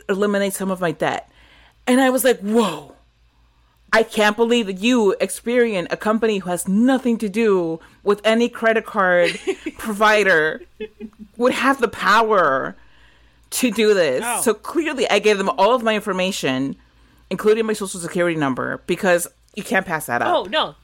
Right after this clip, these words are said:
Speaker 2: I did the same thing when Marriott called me and said that they had an all-inclusive five-day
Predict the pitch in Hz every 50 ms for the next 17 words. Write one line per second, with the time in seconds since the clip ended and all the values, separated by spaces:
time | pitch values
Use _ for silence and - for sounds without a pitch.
0 | _ - 240 269 311 302 370 349 269 339 - - - 320 320 330 302 _ - 349
1 | 330 311 277 240 226 226 220 214 226 262 311 320 269 185 160 160 - 185 175 165
2 | 156 156 170 156 151 156 156 _ _ _ _ _ _ _ - 196 196 196 175 -
3 | - 214 185 180 175 175 190 _ _ _ _ _ _ _ _ _ _ _ 180 202
4 | 185 165 - 214 240 311 285 240 202 180 170 170 170 175 - _ _ _ _ _
5 | - - _ _ - 233 233 233 240 240 247 247 247 247 - - 254 240 226 -
6 | - 214 185 175 160 _ _ _ _ _ _ _ _ - 240 220 214 214 214 214
7 | 208 202 _ - - 208 196 185 180 180 175 180 185